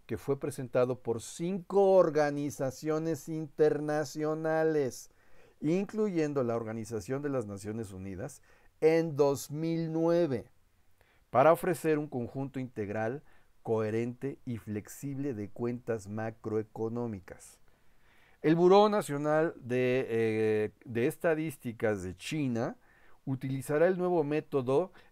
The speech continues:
en los futuros cálculos del pib y ha recalculado las cifras desde mil novecientos cincuenta y dos.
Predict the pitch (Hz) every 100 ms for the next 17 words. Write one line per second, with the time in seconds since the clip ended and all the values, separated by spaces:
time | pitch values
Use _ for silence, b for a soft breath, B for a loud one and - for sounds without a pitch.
0 | - 131 135 127 127 117 - 156 170 -
1 | - 135 135 - 131 123 113 101 104 104
2 | - 135 151 - b b b b b b
3 | 131 139 165 202 196 - 160 156 143 135
4 | 135 139 143 143 139 - 127 - 123 110
5 | 101 95 92 110 107 107 98 - 113 110
6 | 107 117 110 - - 113 117 110 113 110
7 | 110 - 113 117 110 139 143 - -